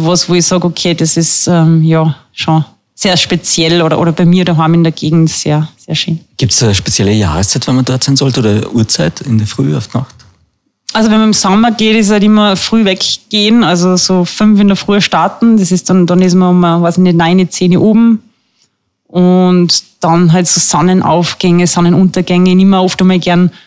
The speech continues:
Speaker 1: meinen Schlafsack mit auf.
Speaker 2: Echt?
Speaker 1: Und
Speaker 2: Du pennst dann oben?
Speaker 1: Ja, also <laughs>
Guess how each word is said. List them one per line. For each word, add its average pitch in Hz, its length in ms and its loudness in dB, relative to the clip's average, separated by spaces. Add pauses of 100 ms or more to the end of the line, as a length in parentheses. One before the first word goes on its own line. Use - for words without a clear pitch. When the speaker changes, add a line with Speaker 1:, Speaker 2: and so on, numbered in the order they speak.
(320)
Speaker 1:
meinen 180 120 0
Schlafsack 196 540 -2
mit 202 140 2
auf. 175 340 -2
Speaker 2:
Echt? 190 180 0 (500)
Speaker 1:
Und 180 200 -2
Speaker 2:
Du 117 60 -4
pennst 135 300 -2
dann 110 80 0
oben? 101 240 0
Speaker 1:
Ja, 185 420 0 (160)
also 180 300 0 (120)
<laughs> - 120 -18